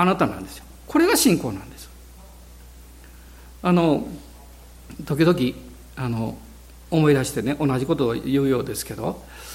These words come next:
あの、ある時九州に行って、ある家の教会に行ってね、えー、最後集会があって、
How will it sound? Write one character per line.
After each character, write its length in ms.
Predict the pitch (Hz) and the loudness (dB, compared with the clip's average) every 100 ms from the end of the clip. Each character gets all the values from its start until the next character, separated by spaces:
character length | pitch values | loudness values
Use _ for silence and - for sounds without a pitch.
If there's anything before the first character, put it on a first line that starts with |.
| - - 127 | -18 -14 -8
あ 40 | |
の、 240 | 110 - - | -8 -8 -8
あ 60 | |
る 80 | 135 | -4
時 120 | 131 | -4
九 200 | 123 165 | 0 0
州 140 | 139 127 | 2 0
に 80 | 117 | -2
行 100 | 120 | -4
っ 20 | |
て、 200 | - 120 | -4 -4
あ 100 | 123 | -2
る 120 | 123 | -2
家 160 | 127 143 | 0 0
の 120 | 131 | -2
教 180 | - 123 | -4 -6
会 180 | 139 | -2
に 60 | 123 | -2
行 80 | 127 | -4
っ 40 | |
て 100 | - | -4
ね、 220 | 123 175 - - - - | -4 -6 -10 -20 -20 -12
え 240 | 139 135 127 | -8 -6 -6
ー、 20 | |
最 240 | 127 143 131 | -6 -4 -4
後 140 | 120 | -4
集 200 | - 139 | -2 -2
会 200 | 139 127 | 0 -2
が 100 | 120 | -2
あ 40 | |
っ 20 | 117 | -6
て、 240 | - - | -10 -12